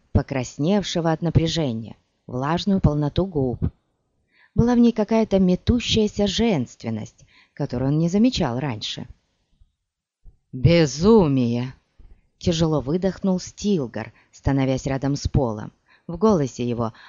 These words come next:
Аля слышала не только гнев, но и благоговейный страх. «Одиннадцать огней», — сказал Пол, качая головой. «Если бы ты не вмешался, было бы двенадцать», — сказала она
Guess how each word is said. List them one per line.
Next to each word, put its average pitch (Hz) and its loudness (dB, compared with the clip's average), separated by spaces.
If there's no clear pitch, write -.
Аля 160 0
слышала 160 -2
не 139 2
только 123 -2
гнев, 175 -2
но 139 0
и 131 2
благоговейный 123 -2
страх. 160 -6
«Одиннадцать 196 2
огней», — 135 0
сказал 127 -8
Пол, 160 0
качая 135 -6
головой. 123 -8
«Если 233 2
бы 220 4
ты 214 2
не 202 6
вмешался, 170 -2
было 196 2
бы - 2
двенадцать», — 208 0
сказала 147 -4
она 123 -6